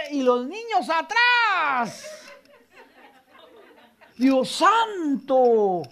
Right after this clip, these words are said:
Pero ¿por de dónde comenzó eso? Porque como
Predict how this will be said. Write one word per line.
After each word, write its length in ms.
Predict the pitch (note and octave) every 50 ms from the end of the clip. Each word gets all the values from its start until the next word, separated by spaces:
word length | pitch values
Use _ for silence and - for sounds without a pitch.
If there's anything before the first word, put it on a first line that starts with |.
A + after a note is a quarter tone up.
| - - - _ _ _ _ _ _ _ _ -
Pero 200 | B3 B3 B3 B3
¿por 220 | B3 B3+ B3 A#3+
de 140 | G3 A3 A3
dónde 280 | B3 D4+ A4 B4+ B4 -
comenzó 520 | G#4+ G4 E4+ D4+ C4 F3+ - D4 D4 D#4
eso? 340 | E4 B3+ F#3+ F#3+ G3+ E3 B2+ - _ _ _ _ _ _ _ _ _ _ - - - _ _ C#4 D4 C#4 A4 G#4+ _ F#4+ G4 G4 _ _ _ G#3 G#3+ _ _ G#3 G3+ G3+ _ _ _ _ _ _ _ _ _ _ _ _ _ - - _ _ _ _ _ _
Porque 400 | - A3+ A#3+ A#3+ A#3+ - A3+ E3
como 360 | - G3+ G3 F3+ F3+ F#3 F#3